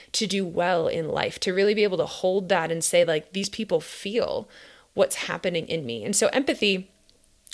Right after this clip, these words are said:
for some people, can feel like a learning journey. They can be a highly sensitive person, but they might not be feeling exactly what the other person's feeling. Right? So an example of this was last weekend, I was at this really beautiful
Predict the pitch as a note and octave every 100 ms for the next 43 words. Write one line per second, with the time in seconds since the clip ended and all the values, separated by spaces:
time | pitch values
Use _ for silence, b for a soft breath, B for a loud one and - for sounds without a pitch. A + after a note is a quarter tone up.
0 | - - A#3+ A3 B3 B3 G3 E3 D3+ B
1 | B B - - - - G3 F#3 D#3+ D#3+
2 | E3 D#3+ D3+ D#3 D#3 D#3+ A#2+ A2+ F#3 F#3
3 | G3+ G3 G3+ E3 - F3 F#3+ F#3+ F3 E3
4 | E3+ D#3+ - E3+ - A#3+ C#4 B B -
5 | G#3 A3+ G#3 G#3 A#3+ A#3 G3+ F3 - -
6 | - G#3 G#3 G3 F3 E3 D3+ E3+ D#3 E3+
7 | D3+ D3+ - - D#3+ - D#3 - - -
8 | A#2+ A2 C#2+ - B B B B _ F#3
9 | - - F#3+ F3 B B - C3 G3+ G#3+
10 | A#3+ A#3 F#3 D#3 D3+ E3+ - - E3+ D#3
11 | D#3 D#3 D3+ - F#3+ F3 - G3 F#3 E3+
12 | D#3 E3 D#3 D3+ D3+ - E3+ F#3 F#3 D#3+
13 | E3 E3 - D#3 D3 D3